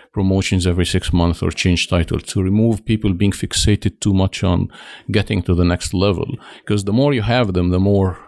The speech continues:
that's gonna occupy more of, more and more of your mind. I want people to focus on the work and the great mission we have. Like, we have one of the best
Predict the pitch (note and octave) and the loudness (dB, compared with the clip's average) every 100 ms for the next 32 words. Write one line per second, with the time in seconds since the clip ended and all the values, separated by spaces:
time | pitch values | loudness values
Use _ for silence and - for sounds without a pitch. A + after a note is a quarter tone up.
0 | _ - G2 - F#2+ F2+ F#2 - F2+ - | _ -2 -2 0 0 0 0 -4 -2 0
1 | F2+ F2+ F#2 E2+ - F#2+ F#2 F2 E2+ F2+ | 2 2 2 0 -2 0 2 2 2 2
2 | E2+ D#2+ E2+ F2 F#2 - - - - - | 0 0 0 2 0 -2 -6 -12 -20 -8
3 | - A#2 A2+ A2+ G#2 F2+ - G2 F2+ - | -2 -2 0 -2 -2 -2 0 0 0 -2
4 | F2 F#2 F2 F2 E2+ - _ - E2+ G2+ | -2 0 2 2 0 -2 _ -4 0 2
5 | E2+ - E2+ F2 G2 G#2+ - G2+ - F2+ | 0 -2 -2 0 0 0 0 -2 0 0
6 | E2+ G#2+ G2+ E2+ F2 F2 F2+ F#2 F#2 - | 2 2 0 0 -2 0 2 2 0 -6
7 | - - _ _ - G2 G#2 F2+ F#2+ F2+ | -20 -20 _ _ -4 -2 0 -2 -4 0
8 | G#2+ G2 F#2 G#2 - | 0 0 -2 -2 0